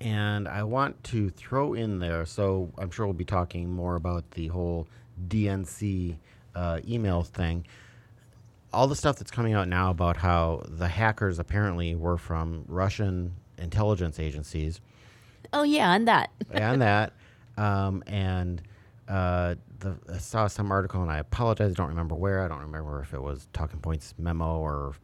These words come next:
Speaker 1: Politico or somewhere else, but it was talking about all the personal debt or business debt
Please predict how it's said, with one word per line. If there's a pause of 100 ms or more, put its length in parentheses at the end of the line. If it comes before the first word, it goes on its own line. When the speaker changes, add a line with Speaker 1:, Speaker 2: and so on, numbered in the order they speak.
Speaker 1:
Politico
or
somewhere
else,
but
it
was
talking
about (360)
all
the
personal
debt
or
business
debt